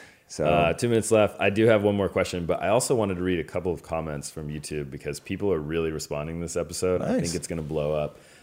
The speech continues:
Speaker 2: Um, this one's from Roberto. He says, "I'm not even finished with the video yet, and I already know this has changed my life. I can't wait to share, <laughs> can't wait to share this clip and its content with others.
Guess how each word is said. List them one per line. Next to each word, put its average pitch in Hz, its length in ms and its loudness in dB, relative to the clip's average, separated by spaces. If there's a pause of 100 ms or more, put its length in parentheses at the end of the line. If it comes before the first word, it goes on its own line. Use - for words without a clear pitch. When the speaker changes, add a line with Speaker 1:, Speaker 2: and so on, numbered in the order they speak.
(120)
Speaker 2:
Um, 82 200 -2
this 98 180 0
one's 107 200 2
from 98 200 0
Roberto. 101 760 6 (320)
He 98 120 0
says, 98 360 4
"I'm 101 200 0
not 107 180 6
even 110 200 4
finished 98 260 0
with 85 100 -8
the 85 60 -2
video 110 400 6
yet, 101 320 6
and 90 100 0
I 82 160 0
already 95 300 4
know 110 420 10
this 90 160 2
has 80 140 -8
changed 80 320 -6
my 80 100 -4
life. 78 380 -2
I 127 60 4
can't 104 300 0
wait 98 120 6
to 92 80 2
share, 90 240 2 (140)
<laughs> - 100 -20
can't 113 280 0
wait 107 280 2
to 85 80 -10
share 82 200 -2
this 76 160 -6
clip 78 360 -6
and 101 200 -4
its 90 140 -4
content 80 520 -6
with 69 180 -8
others. 71 420 -4